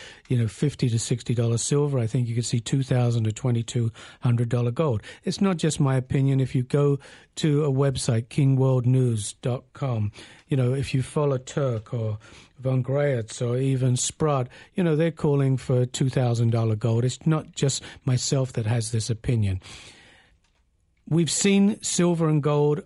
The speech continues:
over the last ten years go from three dollars and eighty cents to a high in two thousand eleven of forty-nine dollars.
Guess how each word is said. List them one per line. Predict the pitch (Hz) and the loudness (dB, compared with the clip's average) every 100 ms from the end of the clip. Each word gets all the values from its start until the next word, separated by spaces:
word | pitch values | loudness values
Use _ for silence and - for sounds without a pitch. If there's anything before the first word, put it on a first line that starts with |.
| _ | _
over | - 147 143 | -2 0 0
the | 139 | 0
last | 135 135 127 | 2 0 -2
ten | - 135 | 0 2
years | 135 135 131 | 4 2 0
go | 131 123 | 0 -2
from | - 117 | -2 -4
three | - 147 | 0 0
dollars | 151 147 147 | 2 2 2
and | 147 | 2
eighty | 143 143 | 2 2
cents | 143 - 143 147 - - - - _ | 0 0 0 0 -4 -16 -20 -20 _
to | - 123 | -2 0
a | |
high | 117 139 147 | 2 2 2
in | 147 | 2
two | 139 151 | 2 0
thousand | 143 143 139 135 | 2 0 2 2
eleven | 135 135 131 | 2 2 2
of | 110 | 0
forty-nine | - 139 139 135 127 127 | -2 0 2 2 2 2
dollars. | 143 160 165 | 2 2 0